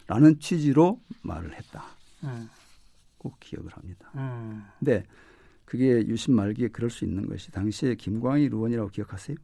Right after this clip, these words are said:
Speaker 2: 네네.
Speaker 1: 그분이 나중에는 디제이 하고 돌아섰지만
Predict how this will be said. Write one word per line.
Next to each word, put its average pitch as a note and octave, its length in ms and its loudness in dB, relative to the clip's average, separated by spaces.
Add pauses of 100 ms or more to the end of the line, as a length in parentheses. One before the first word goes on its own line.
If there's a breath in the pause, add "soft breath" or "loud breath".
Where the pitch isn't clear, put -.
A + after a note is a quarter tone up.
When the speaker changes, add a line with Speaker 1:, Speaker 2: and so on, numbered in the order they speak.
(120)
Speaker 2:
네네. E3 480 0 (1120 soft breath)
Speaker 1:
그분이 A#2 300 -2
나중에는 A2 540 2
디제이 A2 280 -2
하고 G#2+ 180 -4
돌아섰지만 F#2+ 760 -6